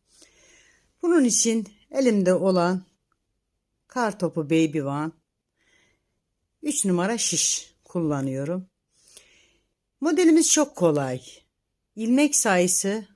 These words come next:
dokuz ve dokuzun katları, yani dokuz artı dokuz,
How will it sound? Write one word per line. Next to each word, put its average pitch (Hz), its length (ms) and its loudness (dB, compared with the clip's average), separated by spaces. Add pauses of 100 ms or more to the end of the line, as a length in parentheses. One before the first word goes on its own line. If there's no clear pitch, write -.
(120)
dokuz 240 880 0
ve 269 160 0
dokuzun 254 420 0
katları, 170 600 -4
yani 170 380 -4
dokuz 196 460 -6
artı 185 540 -4
dokuz, 202 720 -8